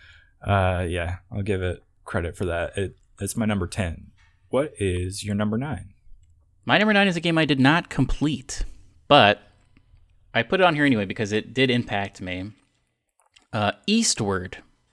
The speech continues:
Speaker 2: is a game that I played this year. Eastward has a very solid first, like, I wanna say, like, three to four hours, and I was enraptured in, like, the first three or four hours. It was great. Like, the music, the aesthetic,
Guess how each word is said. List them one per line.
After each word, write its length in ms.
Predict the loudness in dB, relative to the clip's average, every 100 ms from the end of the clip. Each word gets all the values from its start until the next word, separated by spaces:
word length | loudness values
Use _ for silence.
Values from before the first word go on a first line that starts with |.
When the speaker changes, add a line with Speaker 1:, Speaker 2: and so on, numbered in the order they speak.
| _ _ -6
Speaker 2:
is 120 | -4
a 60 | 0
game 200 | 0 0
that 80 |
I 80 | -2
played 260 | -4 -6 -4
this 200 | -8 -6
year. 260 | -8 -8 -12 _ _ -20 -20 -20 -20 _ _ _ _ -2
Eastward 360 | 0 2 4
has 160 | 6 4
a 60 | 2
very 440 | 2 4 4 4
solid 680 | 2 4 6 8 6 4 -6
first, 600 | 0 2 2 -2 -4 0
like, 400 | 2 0 -6 -20 _ _ _ _ _ _ _
I 60 | -2
wanna 160 | 0 0
say, 220 | 2 2
like, 180 | 2 -2
three 340 | -8 -2 0
to 60 | 0
four 400 | -2 -2 0 2
hours, 720 | 2 2 0 0 -4 -6 -8 -10 -20 -20 -20 -20 -8 4
and 100 | 8
I 60 |
was 160 | 8 6
enraptured 680 | 4 4 4 2 0 -4 -4
in, 180 | -4 0
like, 200 | 0 -2
the 100 | -4
first 300 | -2 -2 -2
three 100 | -2
or 60 | -2
four 220 | 0 2
hours. 280 | 4 0 -4
It 20 |
was 100 | -8
great. 480 | -2 -2 -2 -4 -4
Like, 160 | -4
the 80 | -2
music, 540 | 2 2 4 2 2 -2
the 120 | -2
aesthetic, 640 | 0 2 2 2 0 -6